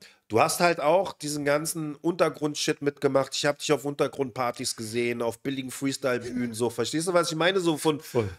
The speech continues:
Speaker 1: weißt du, vom Anfang an sozusagen.
Speaker 2: Ja.
Speaker 1: So, genauso wie Sido und, und, äh, Be Tight und so,
Speaker 2: Ja.
Speaker 1: die kann ich ja auch noch damals von
Speaker 2: Ja.
Speaker 1: Rapper Mittwoch, Uferfabrik und so.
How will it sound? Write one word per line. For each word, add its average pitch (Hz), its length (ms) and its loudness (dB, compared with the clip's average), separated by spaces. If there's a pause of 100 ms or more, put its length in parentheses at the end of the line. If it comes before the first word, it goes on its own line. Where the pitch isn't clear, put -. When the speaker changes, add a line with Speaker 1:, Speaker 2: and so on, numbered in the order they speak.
(160)
Speaker 1:
weißt 147 220 4
du, 170 40 2
vom 160 200 -8
Anfang 165 400 -4
an 165 200 -2
sozusagen. 117 580 -2
Speaker 2:
Ja. 107 100 0
Speaker 1:
So, 113 100 0
genauso 156 420 4
wie 175 120 0
Sido 160 460 2
und, 123 340 -4
und, 113 300 -6
äh, 110 60 -6
Be 120 200 -10
Tight 143 320 0
und 139 120 -4
so, 135 120 0
Speaker 2:
Ja. 120 60 -2
Speaker 1:
die 123 100 -8
kann 139 180 -4
ich 139 80 -4
ja 127 100 -2
auch 123 140 -2
noch 139 160 0
damals 135 440 -2
von 131 100 -6
Speaker 2:
Ja. 123 80 0
Speaker 1:
Rapper 123 220 -2
Mittwoch, 127 460 0
Uferfabrik 127 600 -8
und 117 160 -4
so. 120 240 -2